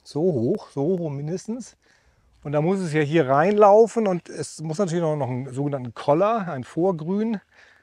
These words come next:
gemäht werden. Also eine Mähbreite, da muss man die auch reinnehmen, eine Mähbreite zumindest außenrum.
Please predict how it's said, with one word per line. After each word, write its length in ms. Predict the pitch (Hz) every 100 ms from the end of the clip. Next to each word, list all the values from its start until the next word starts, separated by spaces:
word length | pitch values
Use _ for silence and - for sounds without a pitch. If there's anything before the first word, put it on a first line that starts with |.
| _ -
gemäht 440 | 170 160 196 196
werden. 480 | 190 202 208 233 208 -
Also 240 | 160 143
eine 320 | - 156 202
Mähbreite, 1120 | 190 156 180 208 151 147 165 202 - 226 214 - _ _ _ _ _ - _ _ _
da 140 | - 127
muss 180 | 139 135
man 120 | 131
die 100 | 123
auch 140 | 113
reinnehmen, 640 | 107 127 135 113 110 139 139 - _ _ _ _ _ _ _ _ _ _
eine 260 | 139 151
Mähbreite 960 | 143 143 165 147 151 165 - 165 160 127 _ _ _ _ _ _ _ _ _ _ _
zumindest 560 | - 147 151 160 - -
außenrum. 840 | 151 160 - 139 120 160 226